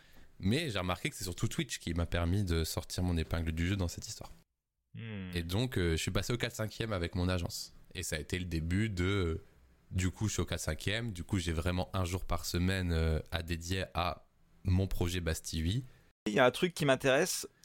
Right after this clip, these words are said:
Speaker 2: c'est la façon dont t'as, t'as fait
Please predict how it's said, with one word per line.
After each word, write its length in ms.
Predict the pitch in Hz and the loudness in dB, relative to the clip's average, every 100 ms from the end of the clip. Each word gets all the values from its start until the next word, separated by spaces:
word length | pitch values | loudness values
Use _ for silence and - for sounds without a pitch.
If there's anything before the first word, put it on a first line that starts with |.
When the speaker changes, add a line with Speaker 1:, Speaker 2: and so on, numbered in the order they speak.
| - | -6
Speaker 2:
c'est 160 | - 123 | 4 6
la 80 | |
façon 260 | 120 131 180 | 6 4 4
dont 140 | 165 | 2
t'as, 340 | 127 127 120 117 113 _ _ _ _ _ _ - | 8 10 10 8 4 _ _ _ _ _ _ 0
t'as 80 | |
fait 180 | 123 135 | 4 4